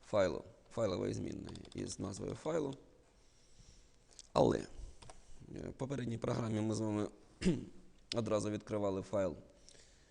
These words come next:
для запису. А тепер нам, перш за все, його треба прочитати.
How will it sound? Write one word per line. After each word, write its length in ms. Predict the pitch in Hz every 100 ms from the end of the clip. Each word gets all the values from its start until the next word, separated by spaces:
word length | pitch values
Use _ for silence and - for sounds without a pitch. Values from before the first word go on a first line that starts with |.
| - -
для 300 | 110 104 95
запису. 500 | 151 - 170 165 156 - - - - - - - -
А 40 |
тепер 320 | - 143 190 175
нам, 300 | 131 151 151
перш 220 | - 143
за 100 | 156
все, 180 | - 113
його 140 | 123
треба 260 | - 120 113
прочитати. 580 | 131 131 - - -